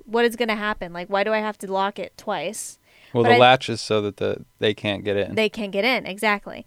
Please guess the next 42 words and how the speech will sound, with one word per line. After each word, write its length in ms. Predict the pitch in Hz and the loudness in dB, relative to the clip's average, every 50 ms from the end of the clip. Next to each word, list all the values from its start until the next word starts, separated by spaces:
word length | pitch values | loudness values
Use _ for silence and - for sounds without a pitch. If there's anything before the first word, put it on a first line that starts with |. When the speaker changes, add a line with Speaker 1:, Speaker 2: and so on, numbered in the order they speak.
| - - | -6 0
Speaker 2:
The, 200 | 113 104 101 98 | 0 2 2 2
even, 260 | 101 104 98 98 98 98 - - | 0 -2 -2 -2 -2 -4 -4 -4
even 220 | 110 104 104 104 | -4 -4 -2 -4
if 80 | 98 - | -4 -2
you 60 | 104 | -4
have 100 | 98 92 | -4 -4
a 40 | 87 | -6
key 200 | - - 104 98 | -12 -10 -10 -6
card, 320 | - 101 98 101 101 98 | -4 -4 -4 -4 -6 -6
you 60 | 101 | -8
need, 220 | 98 98 98 95 101 | -6 -6 -6 -4 -4
like, 140 | 92 90 - | -4 -4 -2
a 60 | 92 | -4
little 320 | 92 95 92 92 92 90 | -4 -2 -2 -4 -4 -6
tool 320 | - - - 104 98 95 95 | -8 -8 -6 -4 -4 -4 -4
to 80 | 104 | -6
get 160 | - 101 98 | -8 -8 -8
in. 180 | 104 104 104 107 | -8 -8 -8 -6
Speaker 1:
Exactly. 580 | - 214 220 196 202 226 214 214 - - 190 - | -6 -4 -2 2 4 4 4 4 2 -2 -12 -12
And 200 | - - 208 226 | -8 -8 -8 -6
so 160 | - 254 233 220 | -2 0 2 4
I 140 | 214 214 | 4 2
think 400 | 220 - - - 233 240 262 - | 0 -4 -6 -6 -4 -4 -4 -6
that 160 | - - 233 220 | -4 -2 0 2
I, 360 | 220 208 196 190 180 - - _ _ | 4 4 4 2 0 -2 -6 _ _
when 180 | - 214 202 196 | -12 -6 -4 -4
I 120 | 190 180 | -4 -4
did 320 | 185 190 - 214 226 226 214 | -4 -4 -2 -2 0 0 2
that, 340 | 202 196 180 175 165 - - - | 2 4 4 2 0 -2 -6 -4
I 160 | 202 202 202 | -2 -2 0
automatically 720 | - - 196 208 208 208 208 202 190 190 208 214 - 220 196 | 0 2 2 2 2 0 2 2 2 2 2 0 -2 -4 -6
in 80 | 190 | -4
my 140 | 185 180 175 | -4 -6 -6
head 240 | 196 196 190 185 - | -4 -6 -8 -8 -8
said, 240 | - - 180 170 - - _ _ _ - | -8 -8 -8 -8 -8 -12 _ _ _ -2
"Oh, 300 | 202 208 208 202 196 185 | 0 2 4 4 4 4
it's 180 | 190 190 - | 2 0 -6
because 300 | - - 190 - 202 185 | -10 -12 -10 -10 -8 -8
I 100 | 180 175 | -6 -8
don't 300 | 180 - 190 185 185 - | -6 -6 -6 -6 -6 -6
want 400 | - 202 190 185 180 - - 233 | -8 -6 -6 -6 -6 -6 -8 -12
someone 400 | - - 185 175 170 165 165 175 | -14 -12 -12 -10 -10 -12 -12 -14